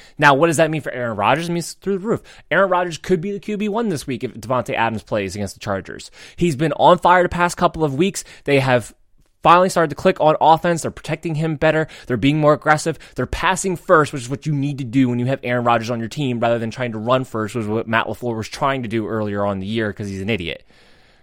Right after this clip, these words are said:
I mean, he's so lucky that defense came to play. He's so lucky he has Aaron Rodgers because right now Matt LaFleur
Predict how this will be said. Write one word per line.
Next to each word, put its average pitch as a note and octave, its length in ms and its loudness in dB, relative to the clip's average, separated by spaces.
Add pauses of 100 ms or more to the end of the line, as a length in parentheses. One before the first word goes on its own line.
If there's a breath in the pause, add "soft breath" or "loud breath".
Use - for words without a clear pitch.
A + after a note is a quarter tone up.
(840 soft breath)
I B2+ 60 2
mean, C3+ 100 2
he's A#3 240 6
so G3+ 100 4
lucky D#3 300 2
that C#3 140 4
defense C3 280 0
came C3 200 -2
to A2+ 60 -6
play. C3 180 4
He's D3 180 -4
so D3+ 100 0
lucky C3 320 -4
he A#2 100 -4
has A2+ 160 -2
Aaron A2 240 -2
Rodgers G#2+ 360 2
because G2+ 220 -8
right C3 180 0
now B2+ 140 0
Matt A#2 200 0
LaFleur A#2 380 -2